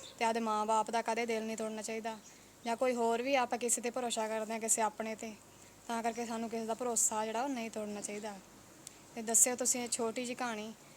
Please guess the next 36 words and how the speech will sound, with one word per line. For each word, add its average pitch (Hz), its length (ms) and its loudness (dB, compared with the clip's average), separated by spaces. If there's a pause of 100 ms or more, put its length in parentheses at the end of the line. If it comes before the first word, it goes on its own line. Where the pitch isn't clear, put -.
(180)
ਜ਼ਿੰਦਗੀ 233 380 -2
'ਚ 240 100 -2
ਬਹੁਤ 220 300 0
ਵੱਡੇ 214 480 -2
ਸ-, - 140 0
ਵੱਡੇ 214 360 0
ਵੱਡੇ 226 260 0
ਸਬਕ 214 320 0
ਦੇ 208 220 -4
ਜਾਂਦੀ 208 340 -6
ਆ। 214 80 -8 (840)
ਤੇ 226 160 2
ਆਪਣੀ 226 320 0
ਛੋਟੀ 226 320 0
ਜਿਹੀ 247 120 -4
ਸ਼ੁਰੂਆਤ 214 400 2
ਆਪਣੇ 226 280 -2
ਚੈਨਲ 214 420 -2
ਦੀ, 208 160 -8 (520)
ਤੇ 220 180 -4
ਸਪੋਰਟ 226 420 0
ਜ਼ਰੂਰ 226 320 -2
ਕਰਿਓ। 214 320 -4 (560)
ਤੇ 233 60 -6
ਵੀਡੀਓ 240 200 0
ਚੰਗੀ 226 300 -2
ਲੱਗੀ 220 280 -4
ਤਾਂ 220 240 -6
ਜ਼ਰੂਰ 208 360 -6
ਦੱਸਿਓ। 196 360 -6 (880)
ਅੱਗੇ 220 200 -2
ਤੋਂ 240 100 -2
ਐਸੇ 233 320 4
ਵੀਡੀਓ 233 220 0
ਬਣਾਉਂਦੇ 226 380 -4
ਰਹਾਂਗੇ, 233 380 -4